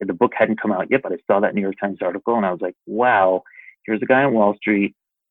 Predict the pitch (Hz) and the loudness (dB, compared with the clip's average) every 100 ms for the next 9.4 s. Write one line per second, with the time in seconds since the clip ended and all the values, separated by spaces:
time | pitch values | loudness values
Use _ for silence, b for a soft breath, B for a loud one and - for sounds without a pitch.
0 | _ - - 123 98 107 113 131 127 - | _ -14 2 2 4 4 8 8 6 0
1 | _ _ - 107 113 117 117 107 - - | _ _ 0 4 6 6 6 4 2 0
2 | - 113 117 110 113 110 110 120 98 98 | 2 2 4 4 4 2 2 0 2 2
3 | 95 101 120 127 - 139 151 156 - 107 | 4 4 2 0 0 0 0 -4 0 0
4 | - 101 107 104 101 107 - 107 107 98 | 2 4 4 4 6 4 2 -6 -4 -6
5 | - 107 107 104 - - 113 98 - - | -2 0 2 2 -2 0 2 0 -4 -4
6 | 98 101 104 110 107 98 - 110 107 - | -4 -6 -8 -2 -2 -2 -2 0 0 -4
7 | _ b b b b - 131 131 143 139 | _ b b b b -6 0 2 4 4
8 | 147 143 - 135 147 143 135 - 117 131 | 2 2 0 -2 0 -2 -2 0 0 2
9 | 113 98 101 110 | 2 2 0 0